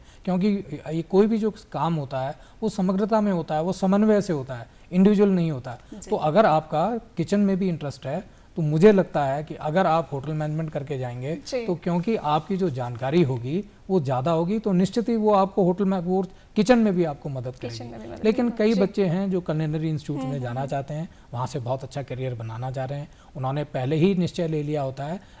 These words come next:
Speaker 1: लेकिन, तो उनके लिए भी अच्छी बात है।
Speaker 2: बिल्कुल।
Speaker 1: लेकिन अगर ज़्यादा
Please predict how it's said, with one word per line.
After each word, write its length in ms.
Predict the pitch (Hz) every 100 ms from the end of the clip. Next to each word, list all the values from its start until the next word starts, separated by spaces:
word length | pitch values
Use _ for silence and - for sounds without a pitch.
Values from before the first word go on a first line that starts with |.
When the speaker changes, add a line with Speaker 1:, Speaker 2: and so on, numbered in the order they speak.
| 165
Speaker 1:
लेकिन, 340 | 185 196 165
तो 260 | 151 202 214
उनके 400 | 190 180 185 226
लिए 120 | 240
भी 120 | 233
अच्छी 220 | 202 -
बात 220 | 196 185 202
है। 80 |
Speaker 2:
बिल्कुल। 400 | - - 202 190
Speaker 1:
लेकिन 220 | 175 202 208
अगर 240 | 190 220
ज़्यादा 560 | 175 120 139 151 202